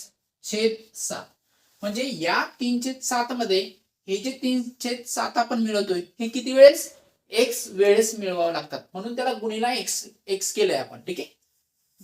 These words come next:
बरोबर. याचं उत्तर किती सांगितलं त्यांनी? तीन येतं. तर हे झालं समीकरण तयार. हे काय आलं? समीकरण तयार. याला सोडवायचं, एक्स ची किंमत काढायची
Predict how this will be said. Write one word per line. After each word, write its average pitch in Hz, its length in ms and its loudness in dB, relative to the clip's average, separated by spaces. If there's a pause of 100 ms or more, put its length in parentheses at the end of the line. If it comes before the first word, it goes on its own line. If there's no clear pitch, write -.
बरोबर. 233 340 4 (120)
याचं 208 260 0
उत्तर 269 300 0
किती 285 160 -8
सांगितलं 240 380 -4
त्यांनी? 254 280 -4 (340)
तीन 196 160 -8
येतं. 123 180 -12 (500)
तर 277 100 0 (240)
हे 262 120 -2
झालं 254 240 0
समीकरण 220 760 -2
तयार. 269 120 -6 (760)
हे 190 60 -16
काय 226 160 -2
आलं? 226 180 0
समीकरण 214 560 -4 (340)
तयार. 190 220 -2 (340)
याला 233 240 2
सोडवायचं, 277 640 0 (160)
एक्स 214 280 -4
ची 254 100 -8
किंमत 254 400 -4
काढायची 233 460 0